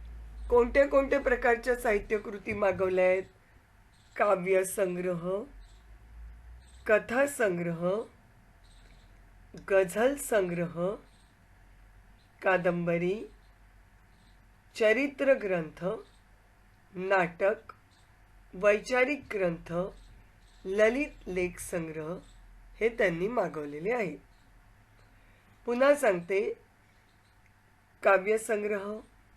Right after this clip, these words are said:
कथासंग्रह, गझल संग्रह, कादंबरी,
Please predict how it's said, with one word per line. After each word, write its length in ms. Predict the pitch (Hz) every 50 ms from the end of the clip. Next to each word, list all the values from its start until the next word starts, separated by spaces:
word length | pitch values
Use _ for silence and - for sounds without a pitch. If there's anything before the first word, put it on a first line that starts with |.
| _ - _ - - _ _ _ -
कथासंग्रह, 960 | - 214 208 208 269 285 285 285 - 220 190 175 170 170 175 170 170 180 185 196 - - - - - - - - - _ - _ - _ - _ - -
गझल 400 | 208 196 190 170 233 262 294 285
संग्रह, 680 | - - 240 202 185 175 170 170 170 165 175 180 180 180 - - _ _ _ _ _ _ _ - _ - _ -
कादंबरी, 800 | 214 196 196 196 220 262 262 254 208 185 170 165 160 160 165